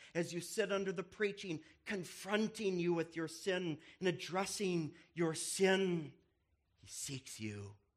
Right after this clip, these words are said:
What a comfort. But the main thought here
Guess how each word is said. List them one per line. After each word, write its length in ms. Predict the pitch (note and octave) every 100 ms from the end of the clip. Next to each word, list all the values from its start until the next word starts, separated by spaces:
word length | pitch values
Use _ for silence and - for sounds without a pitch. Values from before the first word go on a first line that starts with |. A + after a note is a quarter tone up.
| _ _
What 120 | C#3+
a 40 | C3+
comfort. 560 | - C#3+ C#3+ G2+ F#2+ _ _ _ _ _ _ _ _ _ _ _ _ _ _ _ _ _ _ _ _ _ _ _ - _ _ A#2+
But 120 | -
the 60 |
main 380 | A2+ C3+ F#3 G#3
thought 400 | - G3 G3 -
here 480 | - B2+ G2 G2